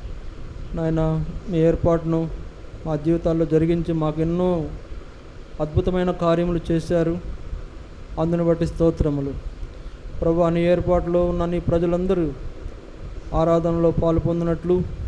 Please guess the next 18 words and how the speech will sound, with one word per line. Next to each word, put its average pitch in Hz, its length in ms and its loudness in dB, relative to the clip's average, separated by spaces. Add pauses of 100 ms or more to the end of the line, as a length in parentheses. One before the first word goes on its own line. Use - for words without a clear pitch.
ప్రతి 165 200 0
ఒక్కరిని 170 320 0
సిద్ధపరచు. 175 540 -2
ఇంకా 170 180 -2
రావాల్సిన 170 420 2
వారు 165 160 0
అనేకులు 185 380 0
ఉన్నారు, 170 360 -2 (720)
వారిని 160 240 2
కూడా 156 120 2
తీసుకొని 160 480 -2
రండి. 131 220 -6 (560)
అంతేకాదు, 180 480 2
ఆరాధనలో 180 720 2
మీ 170 160 -2
బిడ్డలైన 165 380 0
వారికి 160 520 0 (960)
సహాయం 165 420 0